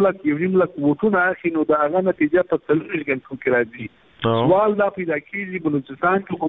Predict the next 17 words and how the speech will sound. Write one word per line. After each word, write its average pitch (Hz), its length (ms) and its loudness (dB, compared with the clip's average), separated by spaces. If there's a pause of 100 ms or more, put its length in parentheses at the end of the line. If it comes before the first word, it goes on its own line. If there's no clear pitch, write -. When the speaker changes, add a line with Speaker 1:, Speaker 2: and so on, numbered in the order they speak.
Speaker 1:
دومره 185 300 0 (380)
ووټ 160 500 2
هم 226 140 2
نه 214 100 4
دي 170 60 2 (100)
کاست 151 340 -2
شوي، 151 300 -2
بیا 190 140 2
ولې 233 320 2
شپږ 190 340 0
زره، 175 140 2
اووه 175 260 2
زره 175 180 2
یا 160 220 2
لس 175 180 2
زره 165 140 2
ووټ 170 240 2